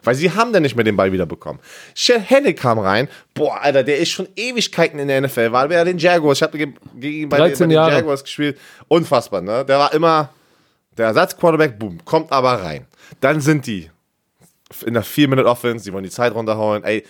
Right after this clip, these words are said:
Speaker 1: ein First Down noch und es ist, es ist Game Over. Shanahan, dritter und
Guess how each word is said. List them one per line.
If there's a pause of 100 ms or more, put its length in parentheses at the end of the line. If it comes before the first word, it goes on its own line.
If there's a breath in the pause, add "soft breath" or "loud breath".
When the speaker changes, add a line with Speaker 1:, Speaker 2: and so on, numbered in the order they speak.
(220 soft breath)
Speaker 1:
ein
First
Down
noch (760)
und
es
ist,
es
ist
Game
Over. (420 soft breath)
Shanahan,
dritter
und